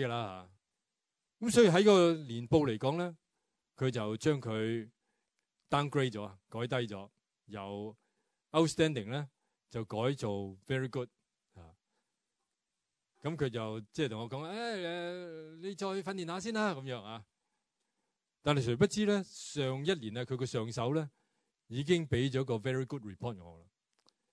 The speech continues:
咁原來呢，就係嗰年嚟講呢，比拼之下呢，兩個 very good 嘅呢，就已經可以升級。咁我即係升咗級咯喎。咁佢就好唔開心嘅，啊。<laughs>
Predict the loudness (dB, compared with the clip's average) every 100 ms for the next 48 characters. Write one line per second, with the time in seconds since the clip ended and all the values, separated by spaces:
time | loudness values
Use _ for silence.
0 | _ -4 -2 -4 _ _ _ _ -4 0
1 | 2 2 2 0 2 0 0 -4 -4 -4
2 | -2 -2 -2 -4 -6 -6 -6 -6 -6 -10
3 | -10 -8 -6 -6 -4 0 4 6 6 2
4 | 0 -2 -4 -8 _ _ -6 -4 -2 -4
5 | -4 -4 -4 -4 -4 -6 -6 -8 -8 _
6 | _ _ _ _ 0 4 6 8 6 4
7 | 2 2 2 -2 -4 -10 _ _ _ _
8 | _ _ _ _ _ _ 4 8 8 8
9 | 6 6 2 2 2 0 -6 -12 _ _
10 | -12 -12 -14 -10 -8 -4 -4 -4 -8 -10
11 | -14